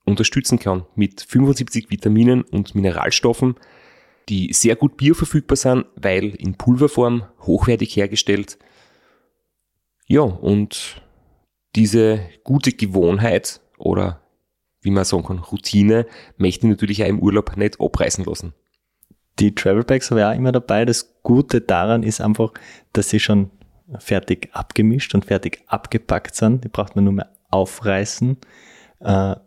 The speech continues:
Speaker 2: mit Wasser aufrühren, aufschütteln und fertig ist dein, äh, A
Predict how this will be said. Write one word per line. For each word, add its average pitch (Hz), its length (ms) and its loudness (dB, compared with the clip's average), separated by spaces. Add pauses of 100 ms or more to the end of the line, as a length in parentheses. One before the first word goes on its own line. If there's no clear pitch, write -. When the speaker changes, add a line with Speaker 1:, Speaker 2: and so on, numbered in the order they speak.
Speaker 2:
mit 104 400 0 (120)
Wasser 95 580 -2 (600)
aufrühren, 110 1000 0
aufschütteln 117 920 -2 (680)
und 101 340 -2
fertig 110 440 -2
ist 113 220 -4
dein, 113 320 0 (500)
äh, 107 60 2
A 104 360 0